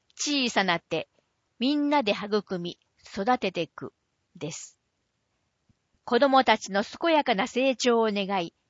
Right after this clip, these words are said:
私たちにできることを考えてみましょ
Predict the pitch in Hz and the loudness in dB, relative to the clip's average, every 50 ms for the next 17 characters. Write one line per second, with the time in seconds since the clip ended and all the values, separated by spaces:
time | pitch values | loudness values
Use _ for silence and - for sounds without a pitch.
0 | _ _ _ _ _ _ _ - 202 233 - 311 359 330 - - 240 - - 208 | _ _ _ _ _ _ _ -6 0 4 4 4 4 2 2 0 0 0 -2 -6
1 | 196 185 196 202 - 311 302 277 233 - 196 185 - 208 180 175 165 - - _ | -4 -4 -4 -4 -2 -2 -4 -2 -2 -2 -2 -2 0 0 0 0 -2 -4 -8 _
2 | _ - - 214 233 240 240 254 254 220 247 - 196 180 175 170 170 175 175 - | _ -6 -4 -2 0 0 2 4 4 4 2 0 -4 -6 -6 -4 -4 -6 -4 -4
3 | - - 190 151 123 - - - | -4 -2 -2 -4 -4 -8 -12 -16